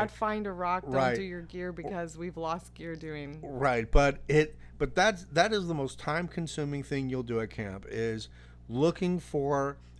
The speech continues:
Speaker 1: a, a good location away from your tent to hang your food bag.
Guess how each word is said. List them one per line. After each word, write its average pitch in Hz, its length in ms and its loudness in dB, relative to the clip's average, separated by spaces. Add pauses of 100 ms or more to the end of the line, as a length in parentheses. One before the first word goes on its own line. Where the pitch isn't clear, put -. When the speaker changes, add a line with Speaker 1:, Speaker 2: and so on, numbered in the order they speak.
(120)
Speaker 1:
a, 117 200 -4 (200)
a 113 60 -8 (160)
good 170 220 4
location 135 580 0 (140)
away 113 260 -2
from 160 220 -2
your 165 80 -2
tent 127 340 -4 (520)
to 123 580 0 (160)
hang 131 500 0 (140)
your 120 120 -4
food 113 340 -4
bag. 87 360 -14